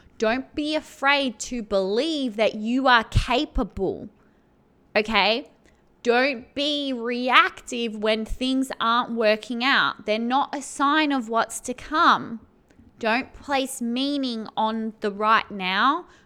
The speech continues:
Don't place meaning on what's happened in the past. Don't place meaning on every obstacle that comes up, okay? And by obstacles, I mean, like,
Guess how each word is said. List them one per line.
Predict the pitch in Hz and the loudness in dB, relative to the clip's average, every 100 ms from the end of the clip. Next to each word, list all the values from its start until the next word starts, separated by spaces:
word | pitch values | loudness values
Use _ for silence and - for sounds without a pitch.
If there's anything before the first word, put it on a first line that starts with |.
| _ | _
Don't | 220 247 262 | 4 4 2
place | - 277 277 - | -2 -2 -2 -4
meaning | 254 262 262 269 | -2 -2 -2 -2
on | 240 226 | -4 -4
what's | 226 220 - | -2 -4 -6
happened | 240 226 247 | -6 -6 -6
in | 247 233 | -6 -4
the | 233 | -4
past. | - 190 208 277 311 - - _ - | 2 4 6 4 0 -10 -20 _ 2
Don't | 233 277 - | 4 4 0
place | 302 285 269 | -2 -2 -2
meaning | 262 269 320 285 | -2 0 0 0
on | 247 233 | -2 -2
every | 226 240 269 277 - | 0 0 -2 -8 -2
obstacle | 277 294 - 285 269 254 | 0 -2 -6 -8 -4 -2
that | 220 - | -2 -4
comes | - 202 196 190 | -4 -4 -4 -2
up, | 95 - - - - _ _ _ _ _ _ _ | -2 -2 -10 -20 -20 _ _ _ _ _ _ _
okay? | 220 208 202 220 254 | -10 0 2 2 0
And | - 240 | -2 0
by | 254 254 - | 2 4 4
obstacles, | - 277 - - 277 240 233 226 | 2 -2 -2 -10 -8 -6 -6 -2
I | 214 | -2
mean, | 220 214 214 208 - - _ - | 0 -2 -4 -8 -12 -20 _ 6
like, | 220 226 220 | 8 8 4